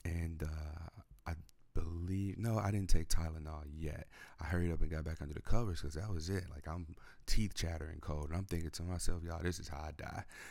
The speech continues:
I was like, "Out of all the stuff that I done done, this how I'm about to go out." So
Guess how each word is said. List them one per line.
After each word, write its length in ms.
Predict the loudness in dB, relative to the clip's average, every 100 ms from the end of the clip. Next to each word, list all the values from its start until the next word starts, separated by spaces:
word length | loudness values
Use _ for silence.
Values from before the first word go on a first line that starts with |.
| -14 -8
I 40 |
was 120 | -6 -4
like, 180 | -4 -2
"Out 120 | -2
of 100 | -4 -4
all 520 | -2 0 0 0 -2
the 140 | -4
stuff 380 | -6 -4 -2 2
that 120 | 4
I 160 | 4 4
done 220 | 4 4
done, 420 | 4 4 4 2
this 160 | 2 0
how 180 | 0 -2
I'm 120 | -2
about 220 | -4 -6
to 40 | -6
go 260 | -4 -4
out." 300 | -2 -2 -2 2
So 360 | 4 4 2